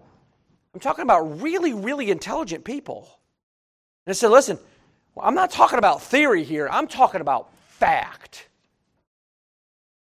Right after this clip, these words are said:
F-, flat earth facts? Yes, and they'll go into this long dissertation about all this, the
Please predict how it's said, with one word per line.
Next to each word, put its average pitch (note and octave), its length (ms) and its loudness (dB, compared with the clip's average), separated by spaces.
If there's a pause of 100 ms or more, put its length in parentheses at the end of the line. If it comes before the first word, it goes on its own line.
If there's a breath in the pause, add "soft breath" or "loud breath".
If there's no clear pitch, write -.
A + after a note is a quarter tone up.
(600)
F-, - 300 -20 (220)
flat F#3 400 0
earth F#3+ 200 -2
facts? - 800 -2 (1300)
Yes, B3 480 12
and A3 120 0
they'll A#3+ 100 12
go C4 240 12
into A#3 140 8
this A3 180 4
long C4 380 12
dissertation B3+ 640 4
about G#3 220 8
all C#4+ 380 12
this, C4 280 8 (380 soft breath)
the G3+ 300 4